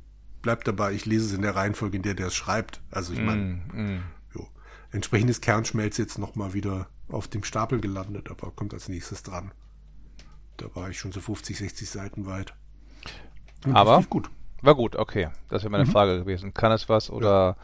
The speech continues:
Speaker 2: oder kann es eher nicht so richtig was?
Speaker 1: Nee, also es ist, nimmt voll den Fleming-Style auf, aber
Speaker 2: Ach,
Speaker 1: ist
Speaker 2: schön.
Speaker 1: halt dann, äh, natürlich, was weiß ich, mit Atomkraft, logisch, wie der Name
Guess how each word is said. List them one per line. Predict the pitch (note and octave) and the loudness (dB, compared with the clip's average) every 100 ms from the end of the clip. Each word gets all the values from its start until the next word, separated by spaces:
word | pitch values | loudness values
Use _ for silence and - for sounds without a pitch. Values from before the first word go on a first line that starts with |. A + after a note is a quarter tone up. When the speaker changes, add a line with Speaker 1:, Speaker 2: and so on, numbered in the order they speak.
| - - - - - | -18 -18 -18 -20 -10
Speaker 2:
oder | A2+ G#2 G2+ | -2 2 2
kann | - G#2+ | 2 0
es | G#2 | -2
eher | - G#2 G2+ G2 F#2+ F#2+ F#2 - - - - - - - | 2 6 8 8 6 4 -2 -10 -20 -20 -20 -20 -14 -6
nicht | G#2 | -4
so | F2+ | -2
richtig | G2+ F2+ F#2+ | -2 -2 -6
was? | E2+ E2 - - - | -6 -6 -8 -14 -12
Speaker 1:
Nee, | - G2+ F#2+ | -4 -2 -2
also | G#2+ G#2 A#2+ | 0 2 2
es | - | 2
ist, | C3+ - - - - C#3+ | -2 -4 -8 -10 -10 -6
nimmt | A#2+ B2+ B2 - | 0 0 0 -4
voll | - - C3 C#3+ | -8 -2 0 2
den | C3+ A#2+ A#2+ B2 B2+ - | 2 2 2 0 -2 -6
Fleming-Style | - A#2+ B2+ A#2+ A2+ - A2+ A2+ A2 | -2 2 4 4 0 -2 -2 -2 -4
auf, | - D3+ F3 | -4 -4 -4
aber | - B2 | -6 6
Speaker 2:
Ach, | D3 | 6
Speaker 1:
ist | C3 | 6
Speaker 2:
schön. | A2+ | 2
Speaker 1:
halt | C3 | 2
dann, | B2+ A#2+ A#2+ A2+ - - - - | 0 0 -2 -4 -10 -18 -18 -12
äh, | B2 A#2+ A#2+ A2+ A2+ G#2+ B2+ - - - - - - | -8 -8 -6 -8 -8 -12 -14 -18 -20 -20 -20 -18 -8
natürlich, | C3 A2+ - A#2+ A2 - | -6 -4 -2 -2 -2 -4
was | G2+ | -6
weiß | G2+ | -6
ich, | F2+ | -8
mit | G2 - - | -8 -10 -12
Atomkraft, | - - G#2 G2 - - G2 F#2 - - | -10 -2 0 -2 -6 -6 -2 -2 -6 -8
logisch, | G2 A2 A#2 | -6 -4 -4
wie | A2 | -4
der | G2 | -4
Name | G2 G2 | -2 -4